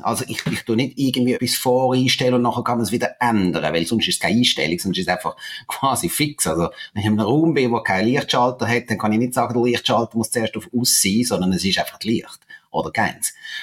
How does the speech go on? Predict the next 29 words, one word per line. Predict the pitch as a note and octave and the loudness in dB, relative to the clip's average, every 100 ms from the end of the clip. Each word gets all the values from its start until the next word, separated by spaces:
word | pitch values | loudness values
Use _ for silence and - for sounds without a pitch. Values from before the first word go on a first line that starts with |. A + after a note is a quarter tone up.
| - | -14
Und | - B2+ A#2+ B2 - _ _ | 0 2 4 2 0 _ _
das | C#3 | 2
ist | D#3 D#3+ | 2 2
der | E3+ | -2
Punkt | - D3 D#3 G3+ - - - | 0 2 4 2 -4 -10 -6
da. | C#3+ C#3+ E3 | 0 2 2
Das | B2 A#2 | 0 0
heisst, | A2+ A2+ - | 0 0 0
wenn | A#2 A#2+ | 0 2
ich | A2 - | 0 -2
keine | B2 A#2+ D3+ E3+ | -2 0 2 2
Voreinstellungen | D3+ B2+ C3+ C#3 C3 - G#2 A#2 B2+ C3+ | 4 2 2 0 0 0 2 2 0 -2
habe, | F#2+ G#2+ - - _ | -2 -2 -4 -20 _
dann | G2 | 0
muss | G#2+ A#2+ A#2+ | 2 2 0
ich | A#2+ - | -2 -4
auch | G#2 F#2+ G2+ | -2 0 2
nicht | G#2 G2 - | 2 0 -2
irgendwie | G#2+ F#2+ G2 F#2+ | -4 0 0 0
anders | F2+ F#2+ F#2 F2 | 0 0 0 -2
machen. | F#2 A2 - E2 | 0 -2 -2 -8
Das | E2 | -4
heisst, | F2 - | -4 -2
das | G2+ | -2
Recht | B2+ - | -2 -2
zwingt | - G#2+ A2+ C#3 C3 - | -4 0 0 0 -2 -2
einem | G#2 G#2 G#2+ | 0 2 2
da | G#2 G2 | 2 0
nicht, | G2 G2+ A#2+ - | 0 0 -2 -8